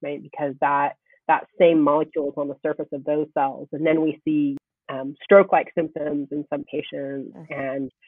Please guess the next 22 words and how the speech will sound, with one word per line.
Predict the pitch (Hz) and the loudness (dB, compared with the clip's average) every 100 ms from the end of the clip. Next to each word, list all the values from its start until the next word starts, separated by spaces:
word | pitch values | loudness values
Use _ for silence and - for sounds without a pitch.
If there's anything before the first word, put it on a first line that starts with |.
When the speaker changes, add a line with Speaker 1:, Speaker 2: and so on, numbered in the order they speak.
| - _ - | -20 _ 8
Speaker 1:
sort | 175 | 10
of | 156 147 | 10 8
cardiovascular | 139 - 165 147 139 143 - 151 131 131 | 4 4 6 6 6 2 2 -2 -2 -2
collapse | - 214 185 - | 4 4 4 0
in | 160 147 | -6 -4
others. | 147 139 139 139 - _ _ _ _ _ _ - | -4 -4 -4 -6 -10 _ _ _ _ _ _ 8
So | 160 151 147 143 | 10 10 6 10
that's | 165 165 | 10 8
why, | - 151 143 | 6 6 6
because | 143 160 156 | 0 -6 -6
it | - | 0
goes | 151 147 - | 2 2 2
from | 156 143 135 | 4 4 6
the | |
respiratory | 139 196 208 170 151 143 | 8 8 6 2 2 0
tract | - 147 143 147 | -2 -2 -2 -4
and | 160 | -8
it | 143 - | -10 -4
spreads | 156 151 | 0 0
around | 147 139 135 | -2 -6 -6
the | |
body | 135 156 147 143 139 | 2 4 4 2 -4